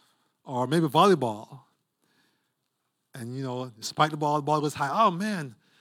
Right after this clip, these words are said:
have you seen how God created the heavens?" <laughs> Finding ways, entry points.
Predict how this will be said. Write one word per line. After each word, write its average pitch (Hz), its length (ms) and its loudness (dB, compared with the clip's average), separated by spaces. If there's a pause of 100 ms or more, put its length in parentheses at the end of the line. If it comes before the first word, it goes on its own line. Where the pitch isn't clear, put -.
(180)
have 170 160 -4
you 208 100 2
seen 240 220 -2
how 214 100 0
God 196 300 -4
created 214 180 -4
the 190 60 -4
heavens?" 214 520 -8
<laughs> - 60 -20 (3750)
Finding 220 680 2
ways, 185 480 0
entry 208 240 -4
points. - 580 -12